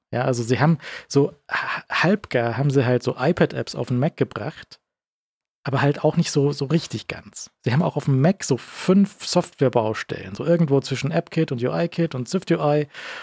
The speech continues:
und, äh, Swift und Objective-C und diese ganzen Baustellen, die sie da seit Jahren vor sich herschieben. Vielleicht, weil sie zu viel Energie in diese Brille reingesteckt haben und A-R-Kit, damit halt nur dein dummer Fingerzeig, äh, detektiert werden kann.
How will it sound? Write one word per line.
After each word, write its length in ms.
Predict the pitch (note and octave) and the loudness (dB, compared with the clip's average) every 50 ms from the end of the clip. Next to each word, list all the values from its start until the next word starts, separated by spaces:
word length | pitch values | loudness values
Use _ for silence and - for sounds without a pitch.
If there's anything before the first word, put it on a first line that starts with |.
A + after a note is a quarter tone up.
| - - _ - | -16 -20 _ 0
und, 460 | D#3+ C#3+ B2+ C3 B2 A2 - - - | 2 2 4 2 0 -2 -6 -10 -4
äh, 220 | - C3 A#2+ A2+ A2 | -2 0 0 0 0
Swift 340 | - - F#3 G3 F#3 - - | 0 2 2 2 2 2 -2
und 120 | D3 C3 | -2 -2
Objective-C 840 | C3 A#2+ - C#3+ C3 - - A#2 - - - G3 G3 G3 G3+ F#3+ F#3 - _ _ _ _ _ _ | -2 -2 -2 -2 -2 -2 -4 -6 -6 -4 -2 0 0 0 0 -2 -4 -10 _ _ _ _ _ _
und 200 | - D3 C#3 - | -2 -2 -2 -2
diese 120 | D3 C#3 | -2 0
ganzen 640 | C3+ D#3+ D#3+ F#3 G3 - F3 D#3+ D#3+ D#3 C#3+ C#3 - _ _ _ _ _ _ | 2 2 2 2 2 2 2 2 2 2 0 -4 -8 _ _ _ _ _ _
Baustellen, 520 | - D3 C#3+ D#3+ D3+ - - C#3 C3 B2+ B2 | 2 4 4 4 4 2 2 2 2 2 2
die 100 | B2+ B2 | 0 0
sie 100 | B2+ B2 | 0 0
da 160 | B2+ B2 A#2+ | 0 0 0
seit 200 | A#2+ A#2+ A2+ - | 0 -2 0 0
Jahren 200 | C3 C3+ C#3+ D3+ | 0 0 0 0
vor 160 | - - B2+ | -2 -4 -4
sich 240 | A#2 B2 A#2 - - | -4 -4 -6 -4 -2
herschieben. 560 | C3 C3+ C#3 - - - A2 G#2+ - C3 C#3+ - - - - - _ _ _ _ _ _ _ _ _ | -2 -2 -2 -2 -4 -6 -6 -6 -8 -8 -10 -12 -16 -20 -20 -20 _ _ _ _ _ _ _ _ _
Vielleicht, 380 | - - B2 B2 C3 - - - | -6 -4 -4 -4 -6 -8 -6 -6
weil 60 | A#2+ | -4
sie 140 | A#2 - B2+ | -4 -6 -8
zu 120 | - D3 | -10 -10
viel 180 | - - D3 D3 | -8 -8 -8 -6
Energie 400 | C#3+ B2+ C3+ B2+ - E3+ D#3 F3+ | -2 0 0 0 2 2 2 2
in 100 | D#3 C3 | 2 2
diese 300 | A#2 B2+ B2 B2+ B2+ A#2+ | 2 2 2 2 2 2
Brille 320 | - B2 E3+ G#3+ A3 E3+ | 2 2 2 4 4 4
reingesteckt 560 | B2+ A#2 A2+ A2+ A2+ A2+ - - A#2 G#2 - - | 4 2 2 0 -2 -4 -6 -8 -10 -10 -8 -6
haben 220 | A2 G#2+ G#2+ A#2 | -4 -2 -2 -2
und 80 | A#2 - | -2 -2
A-R-Kit, 680 | C3 C3 C3+ C#3 D#3+ F3+ - - A2+ - - - _ _ | -2 -2 0 0 -2 -2 -4 -6 -8 -8 -8 -12 _ _
damit 260 | - C3 D3 D3 - | -2 0 0 0 0
halt 140 | C#3 C3 B2 | 0 0 2
nur 140 | C#3 D#3+ D#3 | 2 2 2
dein 200 | D3 C3+ C3 B2 | 2 0 0 0
dummer 200 | - C#3+ C3+ B2+ | 0 0 -2 0
Fingerzeig, 640 | - - G3+ G3 D3+ C#3+ - - B2+ A2+ A2 - - _ _ _ - G#3 | 0 2 4 4 2 2 0 0 0 0 -2 -2 -8 _ _ _ -16 -14
äh, 180 | F3+ D#3+ D#3+ | -12 -10 -12
detektiert 580 | D3+ - - C#3 B2 B2 - - - C#3+ C3+ - | -8 -4 -2 -2 -2 -2 -2 0 2 2 2 2
werden 280 | B2 A#2 A2 - - - | -2 -4 -4 -4 -8 -10
kann. 260 | - - A2+ G#2 | -10 -12 -14 -14